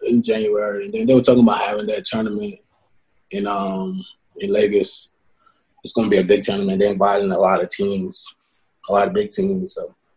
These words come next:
I guess that's gonna be where we're gonna test our waters with the new team that we have, you know.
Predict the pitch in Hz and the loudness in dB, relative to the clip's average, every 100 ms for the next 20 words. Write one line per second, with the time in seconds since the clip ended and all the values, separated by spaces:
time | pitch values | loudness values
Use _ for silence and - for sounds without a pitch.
0 | - - - - 107 117 117 117 117 113 | -16 -14 -12 0 4 6 6 4 4 4
1 | 107 104 104 104 98 107 107 95 95 107 | 6 4 4 2 0 0 0 4 4 6
2 | 107 104 98 101 101 113 110 104 95 95 | 4 2 0 0 2 0 0 -2 -6 -8
3 | 101 85 - - 90 - | -8 -6 -6 -10 -16 -18